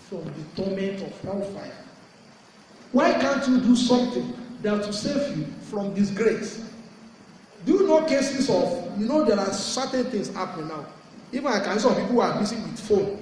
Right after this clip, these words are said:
probably chatting or, or doing something else. For, for example, you know what I've observed in this environment? Number one, our educational sector affects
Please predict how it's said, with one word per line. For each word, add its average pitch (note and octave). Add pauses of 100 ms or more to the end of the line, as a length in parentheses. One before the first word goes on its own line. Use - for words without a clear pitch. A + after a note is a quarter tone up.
(120)
probably E3+
chatting G3+
or, D3+ (360)
or D#3+
doing G3+
something F#3
else. -
For, -
for D#3+
example, D#3+ (720)
you C4
know G4+
what E4
I've G3+
observed - (500)
in G#3+
this D#4+
environment? F#3
Number F#3
one, F3+ (880)
our F3+
educational G3+
sector F3 (680)
affects -